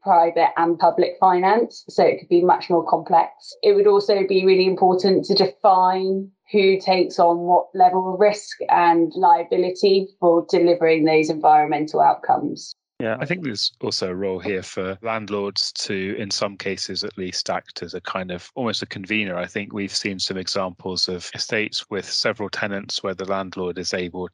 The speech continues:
Speaker 2: to kick off a discussion looking at that bigger scale and longer term,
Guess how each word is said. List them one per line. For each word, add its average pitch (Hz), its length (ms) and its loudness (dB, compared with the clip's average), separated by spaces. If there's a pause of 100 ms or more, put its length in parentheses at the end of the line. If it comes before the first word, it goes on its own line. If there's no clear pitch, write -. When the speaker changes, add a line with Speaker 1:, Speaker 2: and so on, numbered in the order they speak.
Speaker 2:
to 123 100 -6
kick 131 220 -4
off 113 160 -8
a 113 40 -12
discussion 92 840 -6
looking 113 340 -8
at 98 120 -8
that 92 160 -6 (140)
bigger 107 220 -4
scale 95 640 -4
and 95 360 -10
longer 92 300 -10
term, 95 580 -8